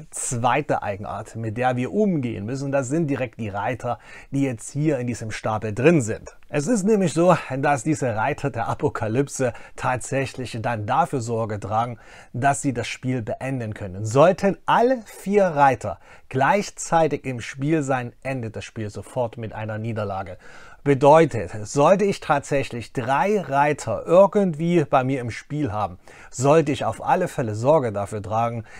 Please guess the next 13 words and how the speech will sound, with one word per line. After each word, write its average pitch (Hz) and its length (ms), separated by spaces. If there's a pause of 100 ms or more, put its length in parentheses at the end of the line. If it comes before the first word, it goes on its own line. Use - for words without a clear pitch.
(120)
diese 151 340
Reiter 110 400
auszuschalten, 120 680
damit 117 380
nicht 117 300
alle 127 280
vier 120 320
Reiter 98 440
im 104 120
Spiel 110 300
sind. - 300
Das 139 200
Problem 180 480